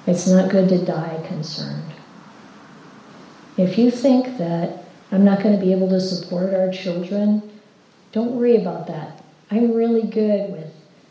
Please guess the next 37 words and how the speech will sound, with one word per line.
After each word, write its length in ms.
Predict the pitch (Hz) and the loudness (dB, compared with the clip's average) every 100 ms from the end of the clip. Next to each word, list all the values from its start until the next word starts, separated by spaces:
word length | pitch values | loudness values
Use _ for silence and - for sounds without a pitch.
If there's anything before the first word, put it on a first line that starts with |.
| _ | _
with 320 | 180 170 190 | -6 -4 -4
weaving 640 | 180 208 208 202 196 190 190 | 0 2 2 2 0 -2 -2
and 280 | - 175 175 | -6 -8 -6
knitting, 680 | 202 202 196 196 196 180 | -4 -4 -4 -4 -4 -6
and 140 | 160 165 | -8 -12
I, 260 | 196 254 | -14 -10
I 120 | 262 | -8
can 220 | - 208 185 | -6 -8 -6
do 160 | 214 | -8
things 420 | 214 - 190 180 - | -8 -10 -10 -10 -12
that 180 | 165 156 | -14 -14
will, 260 | 151 151 - _ | -16 -18 -20 _
I 80 | 185 | -18
can 220 | 180 190 | -14 -14
sell, 380 | 185 - 180 175 | -12 -12 -12 -12
and 140 | 170 160 | -12 -12
I 160 | 175 | -12
can 140 | 226 196 | -8 -8
support 460 | 190 180 175 170 | -8 -10 -12 -14
the 80 | 156 | -16
family." 400 | - 160 156 151 - - - _ _ _ _ _ _ - - _ - _ - | -16 -14 -14 -14 -16 -20 -20 _ _ _ _ _ _ -20 -20 _ -20 _ -6
And 120 | 175 | -4
she 140 | 240 | -2
goes 260 | 240 262 247 | 2 2 2
on 220 | 240 233 | -2 -2
through 140 | 208 180 | -4 -4
this 300 | 175 170 - | -4 -6 -8
list. 240 | 175 170 | -8 -8
She 120 | - | -10
said, 320 | 175 - 170 180 - - - _ _ - | -12 -10 -10 -10 -14 -20 -20 _ _ -4
"Don't 240 | 247 254 | 0 0
think 220 | 269 254 | 0 -2
I'm 140 | 233 220 | -2 -2
gonna 240 | 202 196 | -2 -2
get 160 | 196 190 | -2 -2
another 400 | 190 180 185 180 | -2 -2 -2 -2
husband, 540 | 190 185 - 165 170 | -4 -6 -10 -14 -14